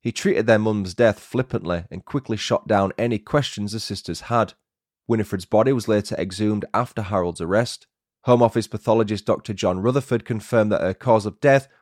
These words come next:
was due to being given a lethal dose of diamorphine. Joan Mellier was Harold Shipman's penultimate murder trial victim.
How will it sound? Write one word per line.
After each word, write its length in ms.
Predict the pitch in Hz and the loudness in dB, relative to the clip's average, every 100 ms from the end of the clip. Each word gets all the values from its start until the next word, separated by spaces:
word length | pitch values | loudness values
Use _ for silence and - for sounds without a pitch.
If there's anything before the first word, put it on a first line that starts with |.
| - | -10
was 120 | 113 | -2
due 140 | 135 | 0
to 140 | 135 117 | 0 -2
being 180 | 113 104 | -4 -2
given 300 | 110 104 98 | -2 -2 -2
a 100 | 98 | -2
lethal 380 | 117 131 - | 0 -2 -4
dose 400 | 113 98 98 95 | -6 -2 0 -2
of 220 | - 101 - | -4 -6 -2
diamorphine. 800 | 98 90 90 101 104 107 95 87 _ _ _ _ _ _ _ _ 120 | -2 0 0 0 0 -2 -2 -6 _ _ _ _ _ _ _ _ 0
Joan 340 | 131 135 127 | 6 8 8
Mellier 460 | 117 147 139 110 113 | 4 4 6 6 6
was 180 | 110 - | 2 2
Harold 300 | 120 120 104 | 4 4 2
Shipman's 440 | - - 110 104 | -2 -4 -4 -8
penultimate 680 | - 117 120 139 - 104 90 | -6 -2 0 0 -2 -2 -2
murder 300 | 101 113 117 | 0 2 0
trial 340 | - 113 101 | 0 2 4
victim. 440 | 92 95 - 90 | 2 -4 -6 -8